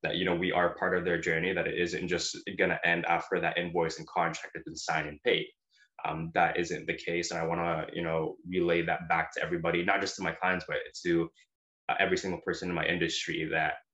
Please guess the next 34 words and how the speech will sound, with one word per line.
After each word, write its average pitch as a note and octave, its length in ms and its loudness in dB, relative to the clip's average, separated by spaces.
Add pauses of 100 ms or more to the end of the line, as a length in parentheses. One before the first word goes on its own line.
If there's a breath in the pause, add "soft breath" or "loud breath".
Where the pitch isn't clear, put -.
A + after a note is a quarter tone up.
(1120)
you A#2+ 120 2
know, A#2+ 120 0
it's, - 320 -2 (120)
I G#2+ 340 2
don't G2+ 240 2
wanna G#2 220 2
be G#2 160 0
labeled F#2+ 520 0
just F2 400 -2
as F#2+ 120 -6
another F#2 340 -2
entrepreneur, F2 560 -2
just E2+ 240 -2
as F2+ 60 -2
another F2 260 0
marketer E2+ 580 0
in E2 60 -2
this - 180 -4
agency E2+ 400 -2
space, F#2+ 560 2 (200)
um, D#2+ 440 0
where E2+ 280 2
everybody F#2 640 2
is E2+ 360 -2
starting E2+ 340 0
to, E2+ 420 -2
to - 120 -6
get F2+ 200 2
in, F2 200 0 (440)
get F#2+ 100 4
into F2 200 2
this F#2 180 -2
space F#2 300 0
now. F#2 200 4